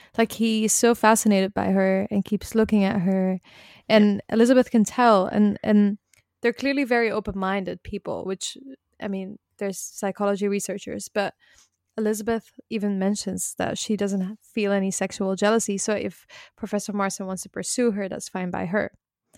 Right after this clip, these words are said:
right? So the, it's kind of open from the start, like, they, they are pursuing Olive, or at least Professor Marston is. But then the closer they get to Olive, the more that dynamic shifts.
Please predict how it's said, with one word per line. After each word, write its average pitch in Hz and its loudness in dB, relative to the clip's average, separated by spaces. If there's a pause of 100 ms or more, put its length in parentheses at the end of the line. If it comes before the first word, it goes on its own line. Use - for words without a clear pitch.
(500)
right? 208 2 (360)
So 247 6
the, 254 4 (300)
it's - -6
kind 339 4
of - -4 (100)
open 233 2
from 202 -8
the 196 -6
start, 196 -4 (100)
like, 208 -8
they, 202 -6 (320)
they 214 -4
are 233 0
pursuing 190 -6
Olive, - -10
or 202 4
at 202 0
least 220 -4
Professor 196 -8
Marston 190 -8
is. - -20
But 220 -10
then 220 -4
the 226 -6
closer 247 -6
they 202 -4
get 240 0
to - -4
Olive, - -4 (360)
the 220 4
more 214 4
that 208 2
dynamic 190 -2
shifts. - -6